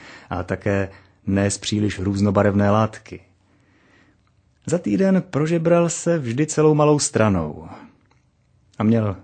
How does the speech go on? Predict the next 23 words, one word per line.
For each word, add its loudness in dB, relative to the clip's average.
všude 2
přístup. -8
Jakmile 0
zaslechla -2
hospodyně 0
venku -2
jeho 0
měkký -2
hlas, -2
nesla -2
mu 4
hned 2
ochotně -2
svůj 0
trojník. -6
Trojník, 2
půl 4
dobráku, 2
to -4
bylo 2
tenkrát 0
dosti -6
mnoho. -2